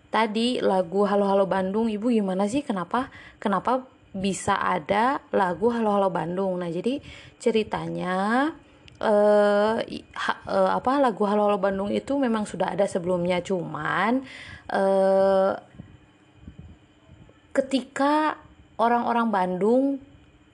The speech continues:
eh, apa, berkumpul di pengungsian ya, yang tadi, eh, jadi orang-orang Bandung itu mereka berkumpul di pengungsian ya, karena tadi, eh, Bandung itu sedang dibakar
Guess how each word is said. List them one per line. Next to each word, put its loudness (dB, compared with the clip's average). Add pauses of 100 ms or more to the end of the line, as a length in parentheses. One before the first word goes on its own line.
(500)
eh, 4
apa, -2
berkumpul 2
di 0
pengungsian -2
ya, -2
yang -4
tadi, -2 (640)
eh, 6
jadi 2
orang-orang 2
Bandung 0
itu -2
mereka 0
berkumpul 2
di 0
pengungsian -2
ya, -2
karena -4 (320)
tadi, -2
eh, 4
Bandung 0
itu -4
sedang -4
dibakar -2